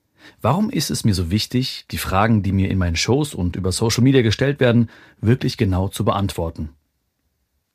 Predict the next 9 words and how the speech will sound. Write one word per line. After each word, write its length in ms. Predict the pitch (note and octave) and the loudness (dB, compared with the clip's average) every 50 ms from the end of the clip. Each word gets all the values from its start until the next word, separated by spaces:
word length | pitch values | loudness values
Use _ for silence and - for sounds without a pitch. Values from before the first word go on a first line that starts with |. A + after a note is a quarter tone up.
| _ _ _ _ _ | _ _ _ _ _
Du 100 | - D3 | -2 -2
und 240 | G#3 - - C3+ B2 | 0 0 0 -2 -2
ich 220 | D#3 D#3+ - - - - - _ _ _ - | -4 -4 -6 -8 -12 -16 -20 _ _ _ -4
vergessen 360 | - A#2 A#2 C#3+ C#3+ - G#2 | 0 2 2 2 4 2 2
manchmal, 460 | F2+ E2+ D#2+ - - F#2+ F2+ F2 F2+ F#2 - _ _ _ | 0 0 -2 -4 -4 -2 -2 -2 -4 -6 -10 _ _ _
wie 160 | - G#2 G#2 G#2+ | -2 0 2 2
wichtig 320 | C3 - - A2+ F#2 D#2+ | 2 2 0 -2 -4 -2
wir 80 | F2+ E2 | -4 -6
sind. 360 | D#2 D#2+ D2 - - - | -6 -8 -10 -10 -12 -14